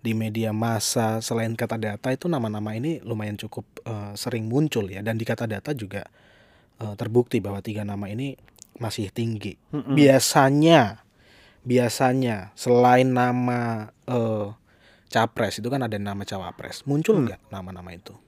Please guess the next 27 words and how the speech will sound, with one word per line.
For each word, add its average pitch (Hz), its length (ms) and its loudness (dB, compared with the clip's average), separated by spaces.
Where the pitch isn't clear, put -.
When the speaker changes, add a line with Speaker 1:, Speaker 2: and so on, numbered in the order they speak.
Speaker 2:
Kalau 147 240 4
untuk 156 240 -2
nama 151 160 4
cawapres 156 560 2
kita 226 240 4
belum 147 240 2
muncul 147 400 2
ya. 107 160 2
Speaker 1:
Belum 117 160 2
Speaker 2:
Karena 131 240 6
Speaker 1:
muncul, 170 80 0
Speaker 2:
kan 185 160 4
Speaker 1:
oke. 160 80 -2
Speaker 2:
belum 139 180 4
ada 117 300 0
yang, 113 220 0
eh, 113 320 0
dipasang-pasangkan 120 760 -4
secara 117 320 0
resmi, 131 480 -6
baru 120 320 2
Speaker 1:
Hmm, 98 80 -10
Speaker 2:
diisukan 117 480 -2
Speaker 1:
hmm. 120 100 -2
Speaker 2:
aja. 120 300 0
Kayak 107 160 -6
misalnya 113 320 -6